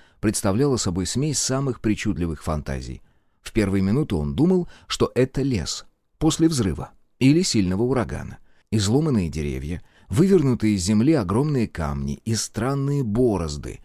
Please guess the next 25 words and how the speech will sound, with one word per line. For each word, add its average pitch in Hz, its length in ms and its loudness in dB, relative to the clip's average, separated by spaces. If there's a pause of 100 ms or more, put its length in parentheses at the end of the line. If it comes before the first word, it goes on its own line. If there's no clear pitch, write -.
(240)
которые 98 540 -2 (240)
процарапали 110 640 0
не 98 140 2
только 143 300 0
землю, 82 480 -2 (200)
но 120 160 4
и 131 60 4
гранитные 143 560 -2
плиты 104 360 0
под 101 180 -2
ногами. 95 540 -4 (400)
Однако, 180 460 4
оглядевшись 139 720 2
внимательнее, 92 1000 -2 (380)
Данька 143 420 0
понял, 214 400 2
что 131 200 0
это 147 160 -2
не 151 160 0
лес, 123 300 0 (360)
а 104 120 -2
какая-то 170 440 2
более 135 540 2 (220)
обжитая 104 580 0
местность. 92 580 -2